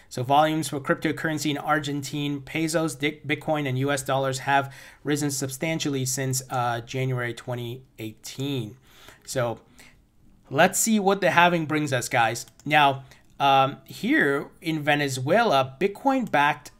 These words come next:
crypto dollar to combat hyperinflation in Venezuela. So another example of people moving away from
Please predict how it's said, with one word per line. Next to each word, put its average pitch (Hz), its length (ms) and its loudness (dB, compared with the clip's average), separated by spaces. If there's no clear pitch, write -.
crypto 190 580 0
dollar 107 420 0
to 139 140 -8
combat 170 520 0
hyperinflation 147 1040 -2
in 135 240 -4
Venezuela. 123 680 -2
So 135 280 0
another 208 680 6
example 156 640 2
of 135 120 -2
people 170 340 -2
moving 147 480 0
away 127 360 0
from 127 360 -8